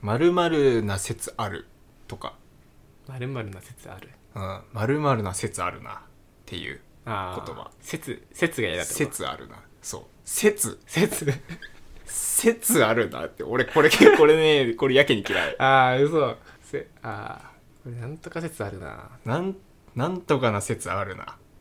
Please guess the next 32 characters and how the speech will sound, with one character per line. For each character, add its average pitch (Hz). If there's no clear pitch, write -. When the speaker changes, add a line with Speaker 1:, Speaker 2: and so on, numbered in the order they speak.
Speaker 1:
と 107
か、 101
Speaker 2:
あ 95
ー、 117
あ 123
い 139
つ。 -
Speaker 1:
「ま 120
る、 185
〇 -
〇 185
ま 127
で 113
あ 95
る -
わ」 -
と -
か。 -
Speaker 2:
「〇 127
〇 127
ま 101
で -
あ 90
る 85
わ」。 -
Speaker 1:
う 110
ん。 80
Speaker 2:
こ -
れ 104
骨 127
が、 113
あ -